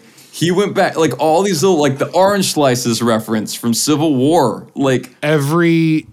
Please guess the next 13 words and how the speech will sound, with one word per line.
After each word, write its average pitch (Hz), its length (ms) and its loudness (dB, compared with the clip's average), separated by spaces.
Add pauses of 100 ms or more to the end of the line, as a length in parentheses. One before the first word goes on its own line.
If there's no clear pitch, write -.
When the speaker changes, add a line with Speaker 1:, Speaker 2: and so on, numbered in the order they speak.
Speaker 2:
interview 120 680 -2
I 104 160 -6
see 117 280 -4
from 98 240 -10
him 98 480 -8
makes 110 340 -6
me 107 300 -6
like 110 420 -8
him 127 100 -4
and 104 120 -8
trust 98 260 -10
him 104 60 -10
more. 82 260 -8